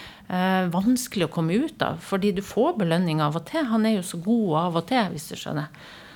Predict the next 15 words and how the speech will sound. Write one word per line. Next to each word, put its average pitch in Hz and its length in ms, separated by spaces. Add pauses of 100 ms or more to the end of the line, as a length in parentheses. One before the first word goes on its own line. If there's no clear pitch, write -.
(200)
Eh, 185 440 (200)
og - 200
da 220 120
tenker 240 340
jeg, - 640
ja, 220 200 (180)
hva 214 280
er 220 60
rådet? 175 420 (800)
Jeg 220 200
tror 254 300
først 214 300
og 165 60
fremst 165 420
se 202 200